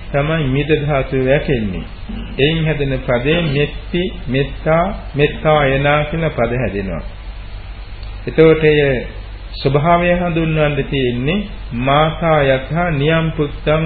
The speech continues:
ආයුෂා ඒක පුත්ත මනුරක්කේ කියන පදයට අනුව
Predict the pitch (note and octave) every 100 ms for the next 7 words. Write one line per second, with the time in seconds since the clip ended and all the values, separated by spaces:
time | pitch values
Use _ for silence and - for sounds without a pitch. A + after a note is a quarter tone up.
0 | D3 C#3 C#3+ D3 - D#3+ D#3 C3 D3 D3
1 | - C#3+ - C#3+ B2+ C3 C#3+ C#3+ C#3 C3+
2 | C3 B2+ C3+ C3 A#2+ B2+ B2 C3+ C3 D3
3 | D3 C#3 G#2+ D#3+